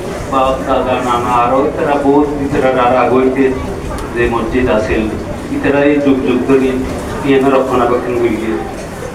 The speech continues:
তাই না? পরবর্তীতে এখন যারা আছে তারা করে। Actually, এটা আল্লাহর ঘর, আল্লাহই, আল্লাহই সব কিছু করিব, এবং আমরা শুধু চেষ্টা করুন, গরিবের মালিক তো আল্লাহই। তো আমরা এলাকাবাসী যেভাবে বেগুনে, ওনারা বেগুনে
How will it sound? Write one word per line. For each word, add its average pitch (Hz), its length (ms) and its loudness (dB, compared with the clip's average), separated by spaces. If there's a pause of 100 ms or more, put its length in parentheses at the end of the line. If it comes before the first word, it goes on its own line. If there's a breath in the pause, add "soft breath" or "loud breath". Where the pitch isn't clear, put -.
(100)
তাই 131 80 -6
না? - 160 -2
পরবর্তীতে 135 680 0
এখন 127 300 0
যারা 123 160 2
আছে 117 340 0
তারা 104 160 0
করে। - 540 -2
Actually, 185 300 4
এটা - 140 -2
আল্লাহর 123 280 0
ঘর, 131 160 2
আল্লাহই, 117 280 2 (400)
আল্লাহই 147 520 4 (120)
সব 131 80 0 (100)
কিছু 123 220 0
করিব, 113 320 2
এবং 110 260 0 (480)
আমরা 165 320 2
শুধু 156 500 2 (440)
চেষ্টা - 260 0
করুন, 254 300 2 (1000)
গরিবের 170 320 4
মালিক 147 240 2 (100)
তো - 60 0
আল্লাহই। 104 280 0 (1120)
তো 156 60 4
আমরা 160 260 4
এলাকাবাসী 151 760 4
যেভাবে 147 600 4
বেগুনে, 139 460 2
ওনারা 127 480 2
বেগুনে 127 280 0